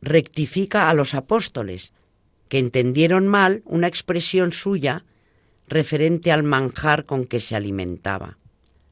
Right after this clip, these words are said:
Aquí, en cambio, no rectifica a los oyentes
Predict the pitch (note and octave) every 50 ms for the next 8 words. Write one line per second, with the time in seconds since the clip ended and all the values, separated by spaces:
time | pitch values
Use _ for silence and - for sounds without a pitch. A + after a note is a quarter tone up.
0 | _ _ _ _ - D3 - - G3+ A3 G#3+ F#3+ F3+ E3 - G#3 G#3 A3 A3 A3
1 | A3 A3 A3+ - _ _ _ _ _ _ _ _ _ D#3+ E3+ F#3+ G#3+ A3 G3+ A#3
2 | A3+ - - - G3+ G3 - G3 G#3+ G#3 - G3 F3+ D#3 - C#3 D#3 D3 D3 C#3+
3 | - D3+ C3+ C#3 D#3+ F3 F3+ F3+ D#3+ - F#3 F#3+ F3+ -